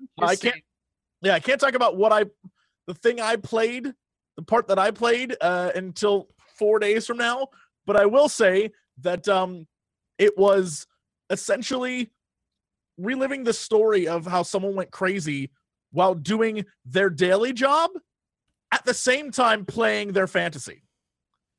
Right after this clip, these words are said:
Speaker 1: If it
Speaker 2: Yeah.
Speaker 1: sounds confusing, it super kinda was at first and then was, um,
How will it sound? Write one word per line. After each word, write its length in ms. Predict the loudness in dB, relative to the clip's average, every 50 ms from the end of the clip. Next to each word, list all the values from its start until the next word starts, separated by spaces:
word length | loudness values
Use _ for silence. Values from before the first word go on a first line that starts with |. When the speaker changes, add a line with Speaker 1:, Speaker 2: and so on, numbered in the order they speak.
| _ -2
Speaker 1:
If 160 | 0 0 0
it 100 | 0 0
Speaker 2:
Yeah. 60 | 2
Speaker 1:
sounds 240 | 2 2 2 0 -2
confusing, 640 | -6 -8 -8 -6 -4 -4 -2 -2 -4 -6 -6 -8 -14 _ _ _ _ _ _ -4
it 140 | -4 -4 -4 _ _ _ _
super 640 | -18 -16 -14 -14 -14 -12 -8 -6 -6 -6 -8 -6 -2
kinda 240 | 0 0 2 4 4
was 200 | 4 4 2 2
at 80 | 0
first 280 | 0 -2 -2 -2 -2 -4 -4
and 120 | -2 0
then 160 | 0 0 0
was, 220 | 0 -2 -4 -4 -6 -8
um, 200 | -8 -8 -10